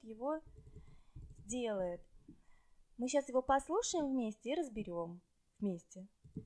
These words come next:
Страничка сорок один в учебнике, lesson four. What pet do you want to have? Какое животное ты бы хотел у себя, э, иметь, чтобы у тебя было какое животное,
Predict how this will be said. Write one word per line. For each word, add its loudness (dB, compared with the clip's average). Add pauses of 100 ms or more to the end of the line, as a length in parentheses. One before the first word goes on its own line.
(680)
Страничка -2
сорок 0
один 0
в -10
учебнике, -2
lesson 2 (100)
four. 2 (520)
What 4
pet 6
do -2
you -2
want -4
to -4 (140)
have? 0 (640)
Какое 4
животное 0
ты -6
бы -10
хотел 0 (300)
у -8
себя, -2 (440)
э, -6 (240)
иметь, -2
чтобы -10
у -8
тебя -2
было -6
какое -2
животное, -10